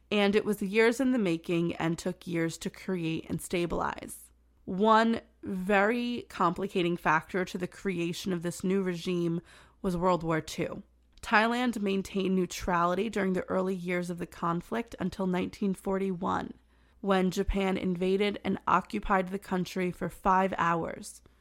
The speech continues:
which eventually led to an armistice and alliance with Thailand and the Japanese Empire.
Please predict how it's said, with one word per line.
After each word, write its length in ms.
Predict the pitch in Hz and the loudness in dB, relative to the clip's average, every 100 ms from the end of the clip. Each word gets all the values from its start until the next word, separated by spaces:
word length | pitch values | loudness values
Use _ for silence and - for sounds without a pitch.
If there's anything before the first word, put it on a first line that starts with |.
| _ - | _ -6
which 180 | 202 | 0
eventually 420 | 208 190 185 226 233 | 2 2 2 0 0
led 260 | 196 170 | 0 0
to 120 | - 185 | 0 -2
an 80 | - | 0
armistice 600 | 170 170 175 - 220 226 - - | 0 2 0 -2 -4 -4 -8 -4
and 100 | 190 | -2
alliance 720 | 180 180 175 175 175 220 - - - - _ | 0 0 0 0 0 -2 -6 -20 -20 -20 _
with 320 | 190 - - | -2 -2 -6
Thailand 640 | - 185 175 175 175 175 - - | -8 -4 -2 0 0 -2 -4 -4
and 140 | 196 | 0
the 40 | 190 | 2
Japanese 540 | 170 151 - 175 160 | 2 2 2 -2 0
Empire. 640 | 190 196 - - - - | 0 0 -2 -4 -6 -12